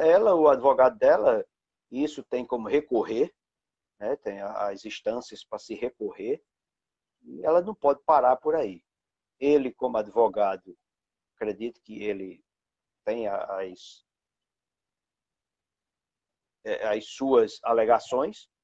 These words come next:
mas ela, e isso até vai até ao juiz e tem as instâncias superiores pra dirimir essa situação.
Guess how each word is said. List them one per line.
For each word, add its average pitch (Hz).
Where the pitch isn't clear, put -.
mas 127
ela, 135
e 175
isso 208
até 165
vai 127
até 120
ao 127
juiz 147
e 120
tem 120
as 117
instâncias 120
superiores 120
pra 110
dirimir 120
essa -
situação. 123